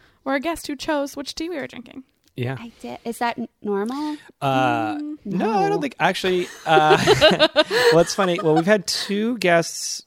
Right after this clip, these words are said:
Speaker 2: two guests bring
Speaker 1: I think
Speaker 2: tea.
Speaker 1: two. Yeah.
Speaker 3: Mm-hmm.
Speaker 2: Um,
Speaker 1: Maybe three.
Speaker 2: maybe three. Who are you thinking? I'm thinking about
Speaker 1: Oh.
Speaker 2: Sasha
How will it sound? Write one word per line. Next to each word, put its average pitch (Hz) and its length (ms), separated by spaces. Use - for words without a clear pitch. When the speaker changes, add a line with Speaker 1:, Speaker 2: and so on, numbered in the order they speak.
Speaker 2:
two 170 120
guests 135 220
bring 104 220
Speaker 1:
I - 20
think 262 140
Speaker 2:
tea. - 80
Speaker 1:
two. 233 300
Yeah. 226 200
Speaker 3:
Mm-hmm. 180 460
Speaker 2:
Um, 113 560
Speaker 1:
Maybe 311 160
three. 226 360
Speaker 2:
maybe 120 300
three. - 400
Who 190 100
are 180 40
you 117 100
thinking? 95 340
I'm 160 200
thinking 120 340
about 104 420
Speaker 1:
Oh. - 160
Speaker 2:
Sasha 131 580